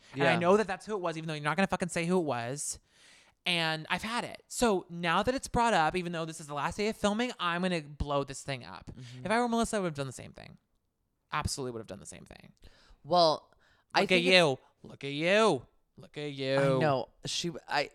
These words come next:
Speaker 2: the back and forth was brilliant between those
Speaker 1: <laughs>
Speaker 2: two
Speaker 1: It was
Speaker 2: for,
Speaker 1: really, really, really
Speaker 2: for a
Speaker 1: good.
Speaker 2: moment. And then I was just got sick to my stomach and I was like, "Really? This is just what it's always gonna
Speaker 1: Also,
Speaker 2: be."
Speaker 1: isn't it hilarious that they're all dressed up in this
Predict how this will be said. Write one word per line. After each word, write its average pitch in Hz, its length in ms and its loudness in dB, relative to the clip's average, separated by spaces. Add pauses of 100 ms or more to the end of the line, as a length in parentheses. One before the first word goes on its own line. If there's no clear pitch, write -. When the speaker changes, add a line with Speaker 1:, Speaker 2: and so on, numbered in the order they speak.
(100)
Speaker 2:
the 165 200 -6
back 202 240 4
and 185 100 -6
forth 160 220 0
was 135 200 0
brilliant 110 460 -4
between 117 320 -10
those 110 280 -8
Speaker 1:
<laughs> - 0 -
Speaker 2:
two - 100 -8
Speaker 1:
It 214 160 6
was 214 120 8
Speaker 2:
for, 117 120 2
Speaker 1:
really, 110 100 0
really, 120 200 -4
really - 120 -10
Speaker 2:
for 131 100 0
a 123 40 2
Speaker 1:
good. 117 60 -6
Speaker 2:
moment. 101 420 -4
And 143 120 -2
then 160 100 4
I 165 100 6
was 165 200 0
just 156 200 -2
got 131 200 2
sick 117 140 -12
to 123 60 -10
my 123 80 -4
stomach 117 260 -8
and 123 80 -6
I - 20 -2
was 117 120 -6
like, 113 160 -6
"Really? 131 260 -4
This 120 220 -12
is 113 100 -12
just 107 180 -12
what 117 120 -4
it's 110 80 -8
always 113 200 -4
gonna 120 160 -4
Speaker 1:
Also, 127 240 -4
Speaker 2:
be." - 60 -6
Speaker 1:
isn't 170 160 -4
it 220 160 -6
hilarious 120 640 -8
that 127 120 -10
they're 131 120 -8
all 113 160 -6
dressed 123 280 -10
up 113 120 -8
in 113 100 -8
this 113 200 -12